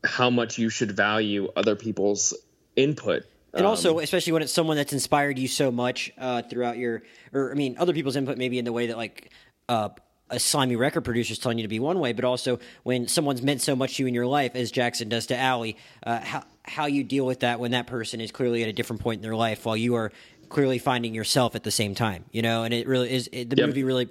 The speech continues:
Speaker 2: makes you feel a certain way about that, which is really impressive for a, a first-time director to be able to have such a, like, a nuanced take on an, on an issue like that and really make it come through.
Speaker 1: Definitely,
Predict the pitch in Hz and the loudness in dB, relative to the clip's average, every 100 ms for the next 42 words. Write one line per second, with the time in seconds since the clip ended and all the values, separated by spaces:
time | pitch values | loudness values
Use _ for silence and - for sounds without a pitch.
0 | - 135 123 127 135 117 123 104 110 104 | -2 -2 0 0 0 2 -2 -2 -2 -2
1 | 98 - 95 95 107 - 104 - - - | -4 -4 -6 -6 -8 -4 -4 -6 -14 -20
2 | - - 190 190 143 131 127 127 - 127 | -18 2 4 4 2 0 2 0 0 2
3 | 117 113 - 139 135 160 135 131 117 120 | 2 0 0 0 2 2 2 2 2 2
4 | - 117 113 80 127 131 120 117 - - | 0 -2 -2 -2 0 2 0 -4 -8 -20
5 | - - 135 - 127 127 110 - - 117 | -10 0 0 0 0 0 -4 -8 -6 -2
6 | 117 127 135 123 113 - 127 - 110 107 | 0 2 2 0 -4 -2 -2 -2 -4 -4
7 | 107 98 120 113 113 - 110 101 113 104 | -8 -10 -8 -6 -4 -2 -4 -2 -4 -4
8 | 113 113 107 92 - - 117 87 120 101 | -4 -4 -4 -8 -12 -4 -4 -4 -6 -4
9 | 101 95 - - - 123 117 101 | -4 -6 -8 -18 0 2 2 -2